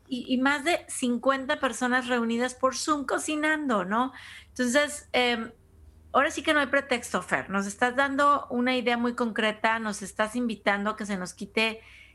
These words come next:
ese miedo, ese qué van a decir, ese a mí no me salía. Em, y de verdad que te lo quiero agradecer porque cocinar desde casa trae salud, nos trae bienestar y nos acerca a la comida real.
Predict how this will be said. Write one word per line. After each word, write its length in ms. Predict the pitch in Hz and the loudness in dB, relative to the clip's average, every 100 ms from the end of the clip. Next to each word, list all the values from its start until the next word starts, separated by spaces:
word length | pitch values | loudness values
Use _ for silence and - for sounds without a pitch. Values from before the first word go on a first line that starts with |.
| - - | -10 -4
ese 300 | 208 - 233 | -2 0 -2
miedo, 400 | 220 214 208 214 | 0 2 2 -2
ese 260 | 202 226 | -4 -6
qué 80 | 226 | 0
van 180 | 214 208 | 0 2
a 80 | 208 | 0
decir, 420 | 170 170 220 214 | 0 -2 -2 0
ese 200 | 208 202 | -2 -2
a 40 | 196 | -2
mí 120 | 202 | 0
no 120 | 202 | 0
me 140 | 196 190 | -2 -2
salía. 760 | - 170 185 220 220 208 208 - - - _ - | -2 -2 -2 0 0 0 -2 -12 -20 -20 _ -2
Em, 540 | 208 208 202 196 196 - _ _ _ _ | 2 2 0 -2 -6 -10 _ _ _ _
y 220 | 220 220 | -8 -2
de 100 | 214 | 0
verdad 240 | 214 220 220 | 2 2 0
que 100 | 277 | 0
te 100 | 269 | 0
lo 140 | 233 | 0
quiero 160 | - 214 | 0 2
agradecer 760 | 226 233 214 214 - 262 269 269 | 4 2 0 -4 0 2 2 0
porque 300 | 240 233 220 | -2 -2 -2
cocinar 380 | 220 214 220 | -2 0 2
desde 260 | 220 277 240 | 2 0 0
casa 320 | 233 220 240 | 0 -2 -2
trae 260 | 240 220 214 | 0 0 0
salud, 440 | - 233 202 185 143 _ - - _ _ - _ _ - | -2 -2 0 -2 -6 _ -20 -20 _ _ -20 _ _ -6
nos 320 | 180 202 - | -2 -2 -2
trae 240 | 233 220 233 | 0 2 2
bienestar 720 | 254 247 226 - 185 147 - - - - - | 0 0 -6 0 0 0 -6 -20 -20 -20 -4
y 100 | 226 | 0
nos 220 | 220 208 - | 2 0 2
acerca 800 | 202 196 - 254 269 - 359 - _ - | 0 0 0 0 0 -2 -4 -4 _ -4
a 80 | 208 | 0
la 160 | 208 202 | 0 0
comida 340 | 196 202 202 | -2 0 2
real. 380 | 190 151 - | 2 0 -2